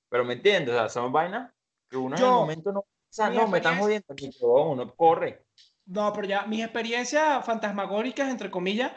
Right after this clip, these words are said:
Speaker 2: cabe recalcar que, yo lo voy a decir bien claro, yo soy burde cagao. O sea, yo por lo
Speaker 1: Ah,
Speaker 2: menos,
Speaker 1: pues,
Speaker 2: o, o después de hoy,
Speaker 1: bien.
Speaker 2: después de,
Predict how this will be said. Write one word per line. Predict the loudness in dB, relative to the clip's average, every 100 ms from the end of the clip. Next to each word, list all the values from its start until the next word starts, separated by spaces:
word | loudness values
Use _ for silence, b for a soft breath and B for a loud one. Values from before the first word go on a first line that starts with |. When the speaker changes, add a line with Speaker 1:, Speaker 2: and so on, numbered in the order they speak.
| B B
Speaker 2:
cabe | 2 6 6
recalcar | 6 2 0 2 0 0 -6 -4
que, | -2 -2 -4 -6
yo | -4
lo | 0
voy | 0
a |
decir | 0 -2
bien | -2 -2
claro, | 2 2 2
yo | -2
soy | -2
burde | 0 2 2 2 2
cagao. | 2 4 4 2 -4 B B B
O | -2
sea, | 2 4 4 2 B B B B
yo | -2 2 4
por | 4
lo |
Speaker 1:
Ah, | 4
Speaker 2:
menos, | 2
Speaker 1:
pues, | 0 -2 -2
Speaker 2:
o, | 2
o |
después | 2 4 6
de | 8
hoy, | 8 4 0
Speaker 1:
bien. | -4
Speaker 2:
después | -4 -2 -2
de, | -2